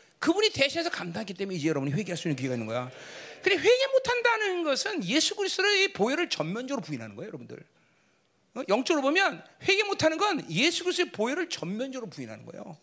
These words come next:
어? 영이 묶였기 때문에 그 보혈의 능력을 모르는 거예요. 어? 그러니까 이 회개라는 게 이렇게 중요한 거예요, 여러분들.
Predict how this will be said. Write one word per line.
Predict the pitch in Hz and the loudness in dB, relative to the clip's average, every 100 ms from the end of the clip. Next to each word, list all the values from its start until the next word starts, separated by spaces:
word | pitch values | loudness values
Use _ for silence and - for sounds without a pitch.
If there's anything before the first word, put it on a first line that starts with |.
| _ _ _ _ _ _ _ - | _ _ _ _ _ _ _ -10
어? | 247 - | -4 4
영이 | 269 415 | 4 4
묶였기 | 359 339 311 320 | -2 -2 -2 0
때문에 | 370 | 0
그 | 320 - | 0 0
보혈의 | 277 311 190 | 0 0 0
능력을 | 208 233 262 302 | -2 -2 -2 -2
모르는 | 123 151 185 135 | -2 0 0 -4
거예요. | 98 117 131 - _ _ _ _ _ _ | -8 -14 -16 -20 _ _ _ _ _ _
어? | 247 320 | -10 -4
그러니까 | 311 | -2
이 | 269 | 0
회개라는 | 262 370 392 370 | 2 2 2 2
게 | |
이렇게 | 233 320 | 2 2
중요한 | - 220 254 | 0 -2 -2
거예요, | 208 165 | -2 -4
여러분들. | 117 117 127 | -6 -6 -8